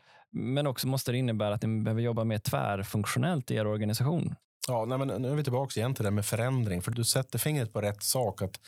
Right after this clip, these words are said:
Speaker 2: här funkar det inte på samma sätt som kanske vi normalt sett har jobbat då, där vi har våra olika produktbolag, vi har systemsidorna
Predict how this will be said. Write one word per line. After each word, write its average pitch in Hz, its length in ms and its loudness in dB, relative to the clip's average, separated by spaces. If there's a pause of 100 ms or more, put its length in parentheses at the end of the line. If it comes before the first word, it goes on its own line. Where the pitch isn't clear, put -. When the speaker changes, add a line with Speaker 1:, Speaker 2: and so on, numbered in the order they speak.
(540)
Speaker 2:
här 127 140 -2
funkar 131 340 0
det - 60 0
inte 113 160 -2
på 110 60 -2
samma 117 240 2
sätt 110 240 0
som 107 160 2
kanske 101 540 0
vi 107 140 -2
normalt 110 420 0
sett 101 140 -4
har 101 60 0
jobbat 104 380 0
då, 82 100 -2
där 85 100 -2
vi 95 80 0
har 123 180 0
våra 113 120 0
olika 98 240 -2
produktbolag, 113 840 -2
vi 110 60 -2
har 101 40 0
systemsidorna 104 1080 0